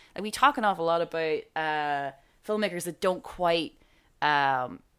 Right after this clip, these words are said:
that don't have the strength of their convictions. And I think that it's something that he had in Blue Ruin, and I think you see it here as well, is that, like, he, he's not giving himself anywhere to really hide here, like, because it is so stripped back, and he's refusing to embellish it by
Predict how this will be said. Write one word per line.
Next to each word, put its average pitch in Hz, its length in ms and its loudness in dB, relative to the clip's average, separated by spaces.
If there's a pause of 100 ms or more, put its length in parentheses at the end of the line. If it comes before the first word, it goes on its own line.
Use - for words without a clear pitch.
(120)
that 180 220 -10
don't 202 200 0
have 185 100 -8
the 170 80 -8
strength 165 360 -4
of 151 60 -12
their 151 160 -2
convictions. 143 640 -6
And 143 80 -2
I 151 80 -2
think 180 200 -4
that 165 220 -2
it's - 160 -8
something 196 300 -8
that 165 100 -6
he 147 80 -10
had 151 240 -4
in 147 120 -4
Blue 147 220 -2
Ruin, 143 280 -2
and 143 100 -8
I 143 60 -10
think 170 240 -14
you 185 80 -12
see 165 180 -8
it 143 60 -8
here 156 240 -8
as 147 140 -8
well, 147 240 -4
is 139 80 -12
that, 147 120 -12
like, 147 200 -4 (360)
he, 214 300 -6
he's 220 140 -4
not 262 180 0
giving 220 220 -2
himself 165 400 0
anywhere 156 320 -2
to 147 80 -4
really 143 260 -10
hide 185 520 -6
here, 247 520 -4
like, 160 220 -4
because 170 200 -10
it 185 100 -6
is 240 140 -2
so 190 160 -8
stripped 170 300 -8
back, 160 220 -2
and 175 80 -8
he's 160 120 -10
refusing 196 420 -8
to 190 100 -6
embellish 160 560 0
it 160 220 -2 (100)
by 151 360 0